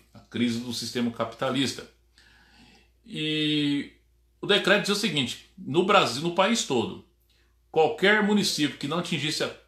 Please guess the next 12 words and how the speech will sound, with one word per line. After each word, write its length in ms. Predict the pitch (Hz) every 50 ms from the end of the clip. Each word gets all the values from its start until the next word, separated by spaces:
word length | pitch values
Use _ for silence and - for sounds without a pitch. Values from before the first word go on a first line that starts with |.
| - -
a 140 | 123 120 113
renda 440 | 113 - 127 135 131 127 127 120 -
anual 340 | 127 123 123 117 117 113 104
de 80 | -
cem 280 | - - - 165 175 120
contos 480 | - - - 120 123 120 110 107 101
de 80 | 98 95
réis, 640 | 92 110 135 156 143 - - - - - - _ _ _ _ _ -
ele 160 | 135 131 131
deveria 340 | 143 143 131 131 123 139 135
ser 260 | - - - 139 147
extinto 600 | 147 147 - - - 120 120 104 - - 92 85